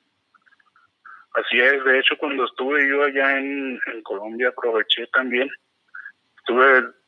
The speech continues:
estuve viendo la oportunidad a ver si, pues, a ver si,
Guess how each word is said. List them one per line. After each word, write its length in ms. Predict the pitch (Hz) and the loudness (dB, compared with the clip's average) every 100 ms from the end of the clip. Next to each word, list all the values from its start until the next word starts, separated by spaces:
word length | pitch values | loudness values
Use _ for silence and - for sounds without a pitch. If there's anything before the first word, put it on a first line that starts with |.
| - - | -12 -10
estuve 320 | - 117 135 | -10 -4 -2
viendo 260 | 131 131 139 | 0 0 0
la 140 | 143 127 | 4 2
oportunidad 680 | - 113 - 113 110 107 127 | 0 -10 -6 -4 2 4 6
a 60 | |
ver 140 | 135 131 - | 4 2 0
si, 80 | 127 117 | -2 -4
pues, 260 | - - - _ _ - _ _ - - | -8 -12 -12 _ _ -20 _ _ -18 -2
a 60 | 110 | 2
ver 140 | 113 117 - | 2 0 -2
si, 880 | 135 131 123 120 107 101 98 101 | 0 2 2 0 -2 -6 -10 -12